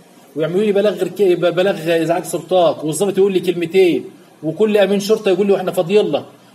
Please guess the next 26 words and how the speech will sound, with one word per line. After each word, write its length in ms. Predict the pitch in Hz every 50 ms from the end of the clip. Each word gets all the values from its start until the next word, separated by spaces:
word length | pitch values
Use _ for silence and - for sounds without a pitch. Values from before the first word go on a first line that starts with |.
| _ _
و-، 140 | 156 180 190
و-، 260 | 190 190 196 196 190 185
واتعامل 360 | 180 170 180 185 214 220 202
معامله 280 | 190 185 208 214 196 175
سيئه، 440 | 160 202 214 214 196 170 143 113 - - - - - - - 165
وفي 180 | 160 160 190
الاخر 240 | 190 233 226 - 190
بنتك 440 | 175 180 226 233 208 - 202 131 - - - - - - _ _ _ _ _ _ _
تقول 200 | - 190 220 226
ما 100 | 220 196
حصلش 500 | 165 185 - - 214 233 220 - - - - - - - - - _ - -
علشان 720 | 147 165 165 160 165 196 214 226 226 214 180 151 123 123 - - - - - -
ما 100 | 160 170
يتقالش 380 | 170 170 196 214 208 208 -
عليها 200 | 185 185 220 214
ان 100 | 202 196
الولد، 300 | 185 175 190 214 208 - 180
آه، 600 | 185 180 180 175 170 165 165 165 160 160 151 151 139 147
مسكها 260 | 151 - 226 - 202
من 80 | 180 165
صدرها؟" 360 | 165 175 165 185 202 202 196 - - - - - - - _ _ _ _ _ _ _ _ - - - - _ - - - - _ _ _ - - - - -
قال: 120 | 165 180
"بطلت 420 | 156 165 - - 165 147 120 - 120
يا 60 | 95
سبحان 220 | - - - 95 82
الله. 100 | 78